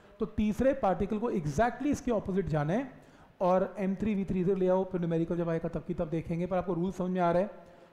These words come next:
कि जब बॉम्ब दो हिस्सों में फटेगा, एम वन वी वन, एम टू वी टू, जब तीन में फटेगा, एक particle इधर, एक इधर, तो तीसरे को इधर जाना पड़ेगा ताकि इन दोनों का resultant को cancel करने के लिए vector हो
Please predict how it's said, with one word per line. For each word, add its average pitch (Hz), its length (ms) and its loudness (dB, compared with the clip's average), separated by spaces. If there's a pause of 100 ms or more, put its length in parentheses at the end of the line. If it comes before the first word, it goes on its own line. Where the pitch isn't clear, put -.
कि 196 60 -6
जब 170 300 2
बॉम्ब 180 400 2
दो 180 140 6
हिस्सों 202 260 2
में 202 80 0
फटेगा, 202 480 2 (280)
एम 190 200 0
वन 202 100 2
वी 185 80 0
वन, 180 180 -2
एम 156 180 -4
टू 156 120 -4
वी 139 120 -2
टू, 113 140 -6 (520)
जब 165 100 -2
तीन 202 300 0
में 226 80 0
फटेगा, 208 500 2 (420)
एक 190 200 2
particle 196 340 2
इधर, 208 220 4
एक 190 220 2
इधर, 196 180 4
तो 214 120 0
तीसरे 196 460 0
को 220 140 2
इधर 226 260 2
जाना 190 220 4
पड़ेगा 175 440 2 (360)
ताकि 185 240 0
इन 233 120 2
दोनों 196 240 2
का 202 100 2
resultant 165 460 2
को 208 60 -2
cancel 202 540 0
करने 196 320 0
के 190 100 -2
लिए 190 200 4
vector 170 480 -2
हो 226 220 2